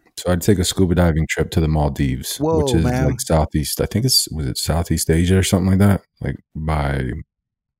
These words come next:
Speaker 1: uh, what is it called over there? Bora Bora. They do these things called liveaboards. So you basically are on this boat, like, this badass yacht,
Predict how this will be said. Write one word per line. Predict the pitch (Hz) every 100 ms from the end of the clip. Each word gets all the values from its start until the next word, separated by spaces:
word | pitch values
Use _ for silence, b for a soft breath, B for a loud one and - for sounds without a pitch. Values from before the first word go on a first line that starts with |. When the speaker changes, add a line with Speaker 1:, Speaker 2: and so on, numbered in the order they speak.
| _
Speaker 1:
uh, | 50 50 50 50 50
what | 50 - -
is |
it | -
called | - 52 53
over | 50 50
there? | 50 50 - _ _ _ _ - - - -
Bora | 85 82 80 71
Bora. | 78 82 107 - _ _ _ _ _ _ _ _ _ _ _ _ _ _ _
They | 92 87
do | 95
these | 87 -
things | 87 -
called | 92 80
liveaboards. | 82 82 85 92 98 107
So | 110 87
you | 85 80
basically | 80 78 - 87 82
are | 80 78
on | 82 80
this | 78 -
boat, | 80 76 78 78 - -
like, | 80 76
this | 78
badass | 76 71 73 76 76 73 -
yacht, | 76 73 71 78